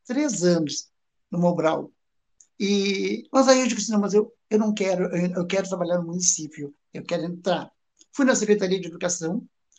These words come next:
cheguei lá, era do, a secretária era Wanda da Silva Ferreira.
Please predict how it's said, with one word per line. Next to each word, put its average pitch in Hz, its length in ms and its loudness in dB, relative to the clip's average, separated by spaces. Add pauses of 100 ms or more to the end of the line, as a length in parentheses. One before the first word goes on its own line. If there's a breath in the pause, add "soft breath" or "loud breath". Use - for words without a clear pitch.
(160)
cheguei 180 220 -2
lá, 180 420 6 (320)
era 175 220 4
do, 170 240 -4 (100)
a 147 440 -6
secretária 170 440 0
era 151 200 -2 (100)
Wanda 226 300 6
da 180 120 -4
Silva 202 340 -2
Ferreira. 143 420 -6